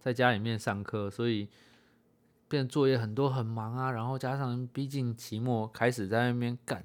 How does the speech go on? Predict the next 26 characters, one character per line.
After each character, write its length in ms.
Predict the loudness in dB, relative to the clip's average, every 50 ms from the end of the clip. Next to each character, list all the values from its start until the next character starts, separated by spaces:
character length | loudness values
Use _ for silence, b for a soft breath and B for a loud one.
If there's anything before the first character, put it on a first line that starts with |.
| -10
什 160 | -16 -14 -12 -10
么 160 | -10 -6 -2
都 140 | -2 -2 0
一 100 | 0 0
直 120 | 0 0
作 180 | 0 2 2 2
业 80 | 2
作 140 | 2 2 0
业 80 | 0 0
干， 180 | 0 -4 -4
压 140 | -4 -2 -2
力 120 | -2 -4
很 160 | -4 -6 -4 -2
大， 180 | 0 2 2
然 100 | 2 0
后 120 | 0 -2 -2
加 160 | -2 -2 -2
上 220 | 0 -2 -4 -6 B B B B B B B -4
又 80 | 0
还 60 | 0 2
要 60 | 2
上 240 | 0 0 -2 -2 0
班 160 | -2 -2 -2
杀 220 | -2 -2 -4 -2
小 240 | -2 -4 -4 -4 -4
的， 240 | -4 -4 -4 -6